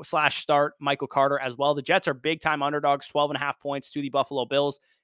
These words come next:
Devin Singletary continues to get a great workload, though. That might change, though, 'cause we don't know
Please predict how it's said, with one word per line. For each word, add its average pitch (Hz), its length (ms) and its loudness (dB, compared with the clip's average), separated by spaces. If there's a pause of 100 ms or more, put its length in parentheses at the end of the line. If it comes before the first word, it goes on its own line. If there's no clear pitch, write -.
Devin 185 220 0
Singletary 170 520 -4
continues 165 540 -4
to 156 80 -12
get 160 160 0
a 151 100 -2
great 135 300 -4
workload, 147 420 0
though. 160 160 0
That 147 220 2
might 180 220 -2
change, 190 340 0
though, 127 160 0
'cause 123 160 -10
we 135 100 -6
don't 170 220 -2
know 160 240 4